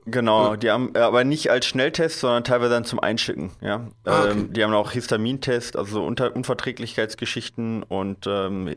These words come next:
Speaker 1: ähm, ja, genau, in allgemeinen Unverträglichkeitstests, die kosten dann aber teilweise auch mehr und musst du einschicken.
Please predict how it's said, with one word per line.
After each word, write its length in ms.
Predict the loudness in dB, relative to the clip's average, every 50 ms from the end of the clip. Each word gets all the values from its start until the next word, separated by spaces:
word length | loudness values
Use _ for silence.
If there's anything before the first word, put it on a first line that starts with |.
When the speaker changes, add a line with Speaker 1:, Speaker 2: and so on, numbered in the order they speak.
| -10 _ -6
Speaker 1:
ähm, 300 | -4 -4 -4 -4 -4 -6 -4
ja, 200 | -2 -2 -2 -2
genau, 460 | -4 -6 -4 -4 -2 -4 -4 -6 -10 -14 -14 -12
in 220 | -10 -6 -6 -2 -2
allgemeinen 560 | -2 0 0 0 0 0 0 0 0 -2 -2
Unverträglichkeitstests, 960 | -4 -4 -4 -4 -4 -4 -4 -4 -4 -4 -4 -4 -6 -6 -4 -2 -4 -4 -4
die 80 | -6 -4
kosten 280 | -2 -2 -2 -2 -2
dann 100 | 0 2
aber 160 | 2 2 2 2
teilweise 340 | 2 2 2 2 2 2
auch 80 | 2 2
mehr 200 | 2 2 2 2
und 80 | 0 0
musst 160 | -2 -2 -2
du 40 | -2
einschicken. 460 | -2 -2 -4 -4 -6 -6 -6 -8